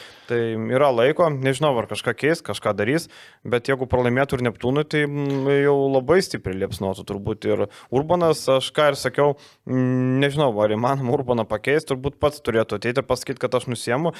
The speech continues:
bet kiek žinau, Žydrūnas yra toks žmogus, kur, e, taip nepadarytų.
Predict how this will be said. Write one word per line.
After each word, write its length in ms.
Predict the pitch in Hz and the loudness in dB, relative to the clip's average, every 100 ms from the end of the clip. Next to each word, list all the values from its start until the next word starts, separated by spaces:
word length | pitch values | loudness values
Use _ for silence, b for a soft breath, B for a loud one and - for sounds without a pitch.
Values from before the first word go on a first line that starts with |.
| B B | B B
bet 160 | 120 | -6
kiek 160 | - 147 | -4 -4
žinau, 220 | 147 143 | -2 -2
Žydrūnas 460 | 135 131 143 123 120 | -2 -4 -2 0 2
yra 100 | 131 | 0
toks 220 | 131 120 | 0 -2
žmogus, 320 | 127 123 131 | -2 -2 -4
kur, 180 | - 120 | -2 0
e, 400 | 113 110 110 110 | 2 2 2 0
taip 160 | 110 110 | -4 -6
nepadarytų. 880 | 113 110 110 107 110 104 95 - | -4 -4 -4 -4 -6 -6 -8 -10